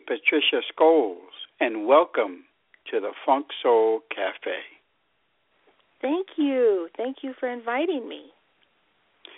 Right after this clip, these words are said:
Speaker 1: Uh, it's a pleasure, and I'm so happy to have you, Patricia.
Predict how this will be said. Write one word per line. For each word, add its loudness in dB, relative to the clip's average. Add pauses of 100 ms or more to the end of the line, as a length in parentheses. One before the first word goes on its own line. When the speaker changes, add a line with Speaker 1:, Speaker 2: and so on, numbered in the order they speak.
(240)
Speaker 1:
Uh, 4
it's 4
a -2 (180)
pleasure, 6 (340)
and -4
I'm -2
so 4
happy -2
to 2
have 0
you, -8
Patricia. -8